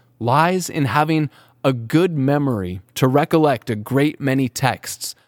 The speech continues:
which always have been quoted since the days of our grandfather's grandfather, and to be able to repeat them in good regular order. The gift lies also in some churches, especially in village churches, in having strong lungs,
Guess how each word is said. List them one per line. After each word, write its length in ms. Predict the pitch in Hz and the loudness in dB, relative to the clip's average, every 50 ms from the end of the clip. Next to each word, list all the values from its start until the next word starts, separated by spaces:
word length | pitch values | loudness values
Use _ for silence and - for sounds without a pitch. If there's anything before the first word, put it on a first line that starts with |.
| _ _ | _ _
which 180 | - 139 135 - | -2 -2 -2 0
always 480 | - 175 180 208 202 185 151 139 131 - | 2 4 4 4 6 4 4 2 2 0
have 120 | 147 131 | -2 0
been 140 | 135 135 127 | 0 -2 -2
quoted 480 | - - 131 127 117 113 110 104 104 | 0 0 0 2 2 0 -2 -4 -4
since 240 | 107 - 135 135 - | -6 -6 -6 -6 -2
the 120 | - 143 135 | -2 -2 0
days 500 | 120 147 147 165 175 180 180 180 - - - - - - | 2 2 2 4 2 2 0 -2 -4 -10 -16 -20 -16 -6
of 120 | - 143 139 | -4 0 2
our 140 | 135 135 127 | 2 2 0
grandfather's 920 | 120 - 127 135 139 151 160 165 165 - 175 165 165 156 156 151 147 123 | -4 -2 0 0 2 2 0 0 0 2 2 2 4 2 2 0 0 -4
grandfather, 800 | - - 135 127 127 135 131 120 - 113 110 107 101 101 95 92 - _ - _ _ _ _ _ | -4 -2 0 0 2 0 -2 0 0 0 0 0 0 -4 -6 -6 -8 _ -20 _ _ _ _ _
and 100 | 127 151 | -4 -2
to 80 | - 160 | 0 0
be 160 | 175 180 175 | 2 2 2
able 200 | 185 180 180 175 | 2 2 0 -2
to 140 | - - 170 | -2 -2 0
repeat 540 | 165 170 165 - - - 214 214 - _ | 0 0 -2 -2 -6 -6 -6 -6 -4 _
them 200 | - 147 127 120 | -2 -2 0 0
in 160 | 120 120 123 123 | -2 -2 -2 -2
good 400 | - 170 175 175 165 143 127 131 | 0 0 2 2 0 -2 0 0
regular 400 | 151 165 160 165 160 156 147 - | 0 2 2 2 2 2 2 0
order. 480 | - 139 139 139 135 123 104 101 - - _ _ _ _ _ _ _ _ _ | 0 0 0 0 0 -2 -4 -6 -8 -10 _ _ _ _ _ _ _ _ _
The 80 | - 139 | 0 2
gift 280 | 127 147 147 - - | 4 4 2 2 0
lies 360 | 135 135 139 139 135 135 131 143 | 0 2 4 4 4 2 0 2
also 500 | - 156 170 180 170 - - 139 131 127 | 2 2 2 4 2 2 2 2 2 2
in 160 | 123 120 120 | 2 0 0
some 260 | - - 170 185 175 | 2 2 2 2 0
churches, 600 | - - 127 113 - - 120 113 117 120 120 - | 0 0 -2 -2 -2 -2 -2 -2 -2 -2 -4 -4
especially 640 | 120 120 - - 165 175 - - 156 147 147 143 131 | -2 -2 0 0 0 0 0 -2 -2 -2 0 0 0
in 120 | 127 120 | -2 0
village 380 | 113 143 170 175 165 139 127 - | 2 2 2 2 0 -2 -4 -6
churches, 560 | - - 117 107 - 127 117 120 117 - - _ _ _ _ _ _ _ | -4 -4 -4 -2 -2 -2 -2 -2 -2 -4 -8 _ _ _ _ _ _ _
in 140 | 156 147 139 | 0 0 2
having 400 | 131 160 170 165 170 170 156 143 | 2 0 0 2 2 0 0 -2
strong 720 | - - - - - 160 151 156 160 160 160 143 131 123 | -2 -4 -6 -4 0 0 2 2 2 2 0 -2 -2 -2
lungs, 560 | 120 127 135 131 120 107 101 98 95 - - | 0 0 0 0 -2 -4 -6 -6 -8 -8 -10